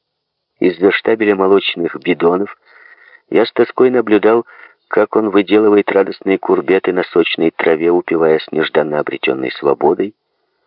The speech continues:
Брыкаясь, вскидывая голову, задрав хвост, он понёсся к дальнему горизонту, где широкое пастбище спускалось к ручью, петлявшему по неглубокой ложбине. И когда он скрылся в ней,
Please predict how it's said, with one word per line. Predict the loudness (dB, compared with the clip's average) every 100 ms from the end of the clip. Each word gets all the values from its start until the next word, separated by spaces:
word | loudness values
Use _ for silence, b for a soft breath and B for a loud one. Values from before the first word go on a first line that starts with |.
| b b b b
Брыкаясь, | 0 2 2 2 0
вскидывая | -6 -4 0 4 4
голову, | 4 2 4 2
задрав | 2 2 0 0
хвост, | -2 0 0 0
он | -2
понёсся | 0 0 0 -2 -6
к | -2
дальнему | 0 0 0 -4
горизонту, | -2 -2 2 0 -2 -10 B B B B -14
где | -2 0
широкое | 2 2 2 4 2
пастбище | 2 0 0 -6 -4 -6
спускалось | -4 -6 -4 0 0 0
к | -2
ручью, | -2 -2 0 0 0 B B B -6
петлявшему | -4 0 2 2 0 -2 -4
по | -2 -2
неглубокой | 0 -2 0 0 0 0
ложбине. | -2 -4 -10 -12 -16 _ _ _ _ _ _ _ -4
И | -2
когда | 2 2 2
он | 2 -2
скрылся | -4 -2 -2 -2 -2
в |
ней, | -2 -6